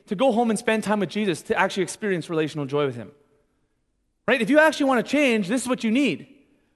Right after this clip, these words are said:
But the funny thing is, we can hear this once again, and we, you know, we, we're like, "Yeah, that's, that makes sense. I need to experience Jesus. I need to go get inner healing."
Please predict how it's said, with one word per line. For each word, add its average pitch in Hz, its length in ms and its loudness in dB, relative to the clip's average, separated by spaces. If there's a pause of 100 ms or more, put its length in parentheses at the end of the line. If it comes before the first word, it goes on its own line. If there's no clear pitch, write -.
(140)
But 247 80 0
the 247 80 -4
funny 339 240 2
thing 277 140 2
is, 214 120 2
we 254 120 0
can 262 120 0
hear 330 300 2
this 202 280 0
once 233 200 -2
again, 220 520 0 (380)
and 226 260 2
we, 226 180 -4
you 226 60 2
know, 240 100 4
we, 226 160 -4
we're 185 120 -4
like, 185 220 -2
"Yeah, 247 140 2
that's, 208 180 -2
that 202 140 -4
makes 214 180 -2
sense. 240 240 0
I 156 80 0
need 190 140 -2
to 196 80 0
experience 208 480 -2
Jesus. 233 340 -2
I 170 80 2
need 185 140 -4
to 190 40 -8
go 190 100 0
get 196 160 0
inner 220 180 -2
healing." 214 440 -2